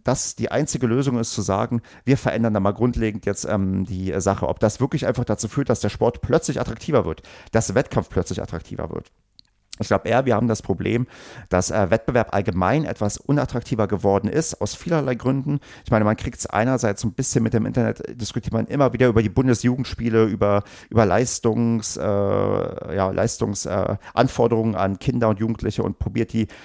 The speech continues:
ich sag mal, ein bisschen wohlbehüteter einzupacken, dass, ähm, eigentlich keiner verlieren kann, dass alle nur gewinnen können und dass man irgendwie nicht so schlecht in Wettbewerbssachen dasteht.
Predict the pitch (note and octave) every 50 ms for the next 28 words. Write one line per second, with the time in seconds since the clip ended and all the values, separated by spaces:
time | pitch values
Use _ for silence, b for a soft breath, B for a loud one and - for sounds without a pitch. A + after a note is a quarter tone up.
0 | B B B B B B B - A#2+ - - - A2 A2+ A2 - B2 G#2+ - -
1 | - A#2 F#2+ G#2 A#2 B2+ - G#2+ A2+ - - - - - G2+ C2+ F#2+ A#2 B2 -
2 | A#2 - - F#2+ - - G#2 - F2+ F#2+ - - C2+ F2+ F#2 F#2 F#2+ F2+ - -
3 | A#2 - - - - A2 G#2 G2+ - G#2 F#2+ A2+ D#3 E3+ D3 - - A#2 A#2 F#2+
4 | E2+ - - G2+ G2 G#2 G2 - F#2+ F#2+ A2 B2+ B2+ - G#2+ G#2+ A2 G2 F#2 -
5 | F#2+ - - F2+ F2 F2 F2+ - - F2+ G2 G#2 - F#2+ - - - G2+ G#2+ -
6 | - - - G2 F2+ F2 E2+ - G2 G2 _ - F#2 F#2+ F2 - - - D#2+ -
7 | - E2 - D2 F2 - - - - - -